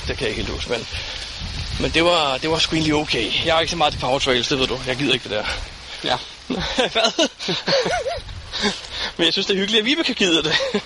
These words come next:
Speaker 2: Ja, det var heldigt, hva'?
Speaker 1: Ja, ja, ja, ja. Så det var noget meget sjovt. Men så om, om lørdagen, inden vi skulle til det her sommerevent på stranden,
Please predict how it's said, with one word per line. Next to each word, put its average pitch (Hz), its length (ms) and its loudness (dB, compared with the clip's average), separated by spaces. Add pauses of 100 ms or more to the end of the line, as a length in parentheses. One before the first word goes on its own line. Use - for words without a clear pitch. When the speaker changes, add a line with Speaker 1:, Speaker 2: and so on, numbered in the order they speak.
(220)
Speaker 2:
Ja, 160 60 0 (500)
det 160 80 0
var 170 60 4
heldigt, 160 240 2
hva'? 170 100 2 (120)
Speaker 1:
Ja, 196 120 4
ja, 262 240 2
ja, 214 160 2
ja. 196 160 2 (1040)
Så - 100 -6
det 180 80 2
var 208 40 4
noget 196 100 6
meget 190 140 4
sjovt. 185 180 4
Men 190 60 0
så 240 200 4
om, 220 240 2
om 190 360 2
lørdagen, 220 340 4
inden 202 120 4
vi 233 40 2
skulle 226 160 0
til - 100 0
det 208 60 4
her 208 60 6
sommerevent 202 540 4
på 185 80 0
stranden, 220 360 0